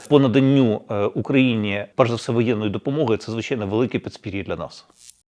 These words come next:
С Ш А та Європа досі з нами до нашої перемоги. Точно можемо говорити, що більшість країн Заходу, більшість країн, е, Європи, е, на сьогоднішній момент підтримують Україну. Але це не сталий процес. С-, весь час потрібно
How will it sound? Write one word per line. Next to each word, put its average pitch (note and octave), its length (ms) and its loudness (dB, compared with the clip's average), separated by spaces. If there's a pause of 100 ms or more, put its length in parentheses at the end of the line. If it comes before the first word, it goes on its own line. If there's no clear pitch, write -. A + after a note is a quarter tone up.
(680)
С - 60 -12
Ш D#3 80 6
А D3+ 40 6
та D#3 100 2
Європа C#3+ 340 4
досі C3 320 4
з A#2+ 60 2
нами B2+ 260 2
до G#2+ 100 -2
нашої G#2+ 300 -4
перемоги. G2 420 -4 (220)
Точно F3 300 4
можемо C3+ 300 2
говорити, C#3 360 2
що - 220 -4
більшість A#2 500 -2
країн A2 300 -2
Заходу, G#2+ 460 -2
більшість G#2 460 -4
країн, A2+ 560 -2
е, G2 300 -2
Європи, C#3 440 -2 (480)
е, G#2+ 160 0
на A2+ 100 -2
сьогоднішній A#2+ 460 0
момент C3 300 -4
підтримують G#2+ 460 -4
Україну. E2 460 -6 (120)
Але B2+ 560 6
це D#3 400 0
не C3 260 -2 (200)
сталий B2+ 420 2
процес. G#2+ 460 -10 (160)
С-, - 240 -14
весь D3 180 2
час D#3 300 -2
потрібно A#2+ 520 -4